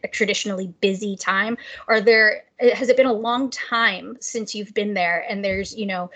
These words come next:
a half a dozen rides that you really, really wanna go on? Maybe it's more exciting for you to get a V I P tour guide versus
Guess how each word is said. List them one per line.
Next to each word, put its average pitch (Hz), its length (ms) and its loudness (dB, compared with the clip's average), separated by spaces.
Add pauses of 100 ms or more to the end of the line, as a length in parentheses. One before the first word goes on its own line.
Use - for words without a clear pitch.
(140)
a - 60 -4
half - 260 0
a 247 60 -2
dozen 202 340 -4
rides 180 380 -2
that - 160 -16
you 220 180 -12
really, 277 600 4
really 226 320 4
wanna 208 280 -4
go 196 260 -4
on? 175 260 -4 (540)
Maybe 233 400 4
it's - 180 2 (260)
more 214 380 0
exciting 202 460 -2
for 190 100 -6
you 180 140 -4
to 185 80 -6
get 180 160 -2
a 180 60 -4
V 185 200 -4
I 170 80 -4
P 233 220 -4
tour 269 260 4
guide 180 460 0 (160)
versus 180 640 0